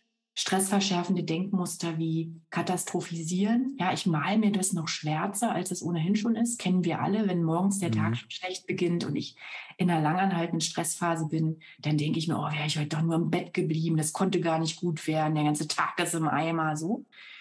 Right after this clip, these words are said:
Speaker 1: Oder ein zweiter Punkt, alles persönlich nehmen. Sowas passiert immer nur mir, ja. Das kann, äh, kein anderer hat so ein Pech im Leben, mein Chef hat sich auf mich eingeschossen und so. Dann kommen weitere Punkte dazu, die,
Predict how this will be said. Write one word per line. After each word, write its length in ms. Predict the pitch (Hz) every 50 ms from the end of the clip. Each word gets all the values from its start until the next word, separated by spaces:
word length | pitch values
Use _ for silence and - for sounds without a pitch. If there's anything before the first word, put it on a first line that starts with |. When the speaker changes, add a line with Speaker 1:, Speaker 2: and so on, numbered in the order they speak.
| - - - - _ _ _ _ -
Speaker 1:
Oder 240 | - 196 185 180 160
ein 120 | 160 156
zweiter 360 | - - 147 151 151 196 196
Punkt, 300 | 196 196 - 185 185 -
alles 240 | - 170 175 170 -
persönlich 580 | - 175 170 156 165 165 185 202 214 226 208 226
nehmen. 540 | 220 226 226 226 233 233 240 254 240 - - -
Sowas 300 | - - 151 156 160 -
passiert 400 | - 156 147 - - 165 151 151
immer 220 | - 165 170 170
nur 180 | 175 185 190 190
mir, 640 | 196 196 202 208 208 202 202 196 196 190 190 196 196 - _ _ _ _ _ _ _ _ _ -
ja. 420 | 156 160 165 170 180 190 202 196 196 _ _ _ _ _ _ _
Das 160 | - 165 - -
kann, 420 | - 160 160 160 160 151 - -
äh, 240 | 151 156 160 160 160
kein 280 | 165 - - 185 180 -
anderer 360 | - 180 190 196 190 180 175
hat 140 | 175 170 -
so 120 | - 185
ein 100 | 175 170
Pech 260 | - - 175 165 -
im 160 | - 175 175 165
Leben, 540 | 160 165 165 165 170 165 160 160 160 160 156 156 156
mein 180 | 156 151 156
Chef 220 | 156 - 160 156 -
hat 140 | 160 156 -
sich 180 | - 156 -
auf 100 | 160 156
mich 200 | 175 170 - -
eingeschossen 920 | 165 170 170 170 165 165 170 - - - 165 165 165 160 - - 160 160 151
und 140 | 156 160 135
so. 380 | - - 151 - - - - - - _ - - - - - - - - - - - _ - - -
Dann 120 | 170 175
kommen 200 | - 208 202 196
weitere 320 | 170 185 196 254 233 240
Punkte 340 | 233 - 240 247 240 240 226
dazu, 460 | 214 233 226 220 - - - 233 240
die, 480 | 240 233 202 190 185 190 196 196 196 196